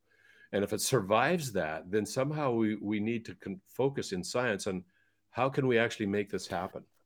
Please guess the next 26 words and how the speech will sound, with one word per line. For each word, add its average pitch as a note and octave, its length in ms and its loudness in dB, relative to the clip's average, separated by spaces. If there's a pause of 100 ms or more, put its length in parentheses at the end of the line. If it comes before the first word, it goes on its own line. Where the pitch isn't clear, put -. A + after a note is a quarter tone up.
(400)
Now, A#2 120 6
we E3 140 8
can't B2+ 260 4
reproduce G#2+ 520 4
a - 40 -4
star G2 500 4
in C3 80 2
the B2+ 120 6
lab. B2 420 4
Well, G2+ 460 4 (760)
at A2 120 2
least A#2+ 240 0
not G#2 160 4
a E2 40 0
big F#2 220 -4
one. C#3+ 240 0 (680)
But A#2 240 4
we B2 220 6
can F3 480 4
reproduce A#2 720 4
the, A2 420 2 (480)
the, G2+ 400 0
uh, F#2+ 60 4
react-, A2 560 4
fusion C3+ 420 2
reaction G2 680 2